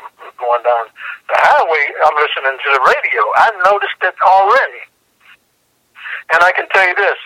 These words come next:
if you, and I played in New Orleans, I, I played down there with Ellis Marcellus and, and, and, and all those different guys at, uh, at, uh, uh, well, different clubs and, and things like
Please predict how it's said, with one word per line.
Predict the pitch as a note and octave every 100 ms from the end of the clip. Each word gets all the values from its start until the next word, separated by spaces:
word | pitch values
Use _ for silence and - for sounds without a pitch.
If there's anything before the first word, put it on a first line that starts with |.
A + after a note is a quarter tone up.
| -
if | - G#3+
you, | A#3 G#3+ G#3+ -
and | D3
I | F3+ F#3
played | G#3 F#3+ D#3+
in | D3+ D#3
New | E3+
Orleans, | E3 E3+ D#3+ C#3 C3 D#3
I, | D3 - D3
I | -
played | D3 C3+ C3
down | C3 B2+
there | B2+
with | B2 A2+
Ellis | B2 C3+ C3 C3+
Marcellus | B2+ - C3 C3 C3 B2 -
and, | - _ - - - - _
and, | - - - - A2+
and, | A#2 -
and | A#2+ B2+
all | B2+
those | B2+ B2
different | D3 C#3 B2
guys | B2+ A#2+ - - C3
at, | A#2 -
uh, | A#2 A2+ G#2+ - - - - - - - -
at, | - -
uh, | - - - - _ _ _ -
uh, | - - - - - _ _
well, | E3 C#3+ _ _ _ -
different | D#3+ C#3+ -
clubs | - D#3 D3+ C3+ C3 A#2+
and, | - B2+
and | A#2
things | C#3+ C3+ C3
like | C3 B2